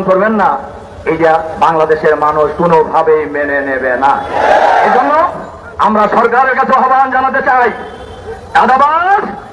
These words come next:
সন্ত্রাসী, খুনি, তারা কত বড় না ছোট, লম্বা না মোটা, এইটা দেখার সময় আপনাদের থাকা উচিত নয়।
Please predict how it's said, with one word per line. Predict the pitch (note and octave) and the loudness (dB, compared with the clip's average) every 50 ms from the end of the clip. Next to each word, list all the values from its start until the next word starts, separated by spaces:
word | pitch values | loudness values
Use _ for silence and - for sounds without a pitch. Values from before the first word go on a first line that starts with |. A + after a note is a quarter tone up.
| - - - - - - - - | -18 -18 -18 -18 -18 -18 -8 -2
সন্ত্রাসী, | - A#3+ D4 D4+ D4 D#4 D#4 D#4+ D4+ - D#4+ E4 E4+ F4 F#4 F#4+ - - - - - - - - - - - - | 0 2 2 2 2 0 0 2 2 0 0 -2 -2 0 0 0 0 -2 -4 -10 -14 -16 -16 -16 -16 -16 -4 0
খুনি, | G3+ - F4+ F#4+ F#4+ F#4+ F#4+ F#4+ F#4 F4 C#4 A3 - - - - - - - - - - - E3+ | 2 2 2 2 0 -2 -2 -4 -4 -6 -6 -6 -8 -12 -18 -18 -18 -18 -18 -18 -18 -6 0 0
তারা | F3+ A3+ A#3 A#3 A3 - - - | 2 4 4 2 2 0 -2 -2
কত | C4 B3 B3 B3+ B3+ A#3+ A3+ - G3+ | -2 -2 0 2 2 2 2 2 2
বড় | A3+ A#3+ B3 A#3+ A#3+ A#3 A#3 A#3 | 2 2 4 4 2 2 4 4
না | A#3 G#3+ - | 2 2 2
ছোট, | - A#3+ A#3 A#3 A#3 A#3 A3+ A3+ | 2 0 2 2 2 2 4 4
লম্বা | A#3 A#3+ A#3+ A#3 A#3+ A#3+ B3 B3 | 2 2 2 0 0 0 0 2
না | A#3 A#3 A#3 A3+ | 2 0 2 2
মোটা, | A3+ A3 - A#3 A3 G#3 F#3 E3+ - - - - - - - - - E3+ | 0 2 2 2 2 4 2 0 -2 -6 -12 -16 -16 -18 -16 -6 -2 -2
এইটা | G#3 F3+ G3+ F#3+ - - F3+ | 0 2 2 2 2 2 0
দেখার | F#3+ F#3+ F#3 F#3+ F#3+ F3+ F3+ F3+ - | 0 2 2 2 2 2 0 -2 0
সময় | F#3+ F#3+ F3+ F3+ F3+ F3 F#3 - F3+ | -2 0 2 2 2 2 2 2 0
আপনাদের | F3+ - F#3 F3 F3 F#3 F3+ - - | 0 0 -2 0 2 2 0 2 0
থাকা | F3 F3 - - F3+ F3 | -2 0 2 2 2 0
উচিত | F3 F3+ - E3 D#3+ - D#3+ D#3+ | 0 -4 -6 -6 -6 -2 2 2
নয়। | D#3 D3+ D3+ C#3+ C3 | 4 4 4 2 0